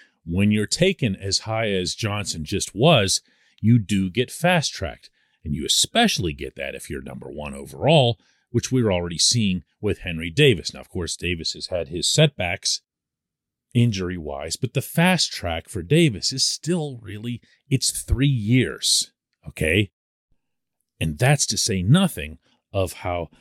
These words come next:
covid affected all sports and all young players, including amateurs, especially amateurs, and their development. So we have no idea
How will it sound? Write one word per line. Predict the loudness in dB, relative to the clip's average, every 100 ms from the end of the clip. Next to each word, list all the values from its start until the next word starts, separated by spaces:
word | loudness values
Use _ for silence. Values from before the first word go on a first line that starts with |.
| _ -2
covid | 4 4 4 0
affected | -4 -6 -8 -4 -6 -8 _ _ _ _ 4
all | 6 6
sports | 4 0 -4 -12 -2 0 0 -2 _ _ _ 0
and | 2 2 -4 _ _
all | -2 4 6 6 4 -2 -12 _
young | -2 2 2 0
players, | 0 -2 0 -4
including | -8 0 4 4 4
amateurs, | 2 -2 -4 -6 -4
especially | -2 -2 2 4 4 2 0
amateurs, | -2 -6 -8 -10 -8 -8 -10 _ -8
and | 0
their | 0
development. | 0 2 2 2 -2 _ _ _ _ _ _ _ _ _ _ _ _
So | 0 0
we | 4 6 6
have | 4 0
no | 0 2 2 2
idea | 0 0 2 0 0